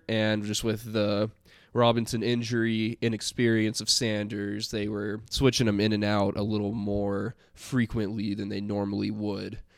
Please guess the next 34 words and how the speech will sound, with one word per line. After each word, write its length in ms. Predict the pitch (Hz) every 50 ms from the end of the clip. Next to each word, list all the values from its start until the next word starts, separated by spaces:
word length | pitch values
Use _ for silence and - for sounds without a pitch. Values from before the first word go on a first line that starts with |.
| _ - - - - -
Um, 500 | 110 110 107 104 101 98 101 104 104 120 - - - - - - - - - - - - - - - -
but 420 | - 123 120 117 117 117 117 - -
Alabama 540 | - 139 160 170 160 147 143 143 143 147 143
was 220 | 139 135 127 123 120
able 280 | 123 123 120 123 120
to 60 | 117
get, 320 | - - 123 120 117 117 - - - -
you 140 | 180 180
know, 140 | 143 117 117
some 300 | 117 - - 143 139 131
running 340 | 123 117 117 117 113 113 113
plays 480 | - - 123 117 113 113 113 113 - -
here 260 | - 131 127 123 117
and 180 | 110 107 107
there, 520 | 117 104 104 107 107 107 107 107 110 110 - - - - - - - - - -
uh, 240 | - 113 110 104 107 101
on 160 | 110 113 113
the 80 | 110 98
Dogs, 720 | - 120 107 104 104 104 104 104 104 104 104 - - -
just 320 | - 143 147 147 - - -
enough 640 | 127 110 107 107 110 110 110 107 - - - - - -
to 560 | - - 117 107 107 107 107 104 107 117 117 - - - - _ - - _
keep 180 | - 143 139 131
'em 120 | 120 110
a 40 | 101
little 240 | 107 120 113 120 127
bit 160 | 127 131 127
honest. 560 | 127 123 127 131 135 131 - - - - - - -
Alabama 380 | - 110 110 107 117 107 107 101
went 280 | 110 107 104 101 98 -
away 420 | 110 107 117 113 107 104 101 104 110
from 200 | - - 110 107
their 120 | 104 104
run 540 | 107 104 101 101 101 101 98 98 104 117